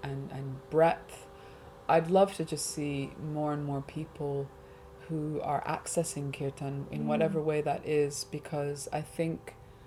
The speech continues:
Speaker 1: I, I believe that it's something that is approachable for most people,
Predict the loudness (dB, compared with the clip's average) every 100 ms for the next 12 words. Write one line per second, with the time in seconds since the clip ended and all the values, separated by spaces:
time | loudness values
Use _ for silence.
0 | -20 0 6 8 8 8 8 4 6 6
1 | 6 2 -18 -20 -20 -20 -20 -10 2 2
2 | 4 2 2 2 2 2 2 -2 2 2
3 | 2 -2 4 4 4 0 2 0 -2 -8
4 | -2 0 0 -4 -2 -2 2 0 2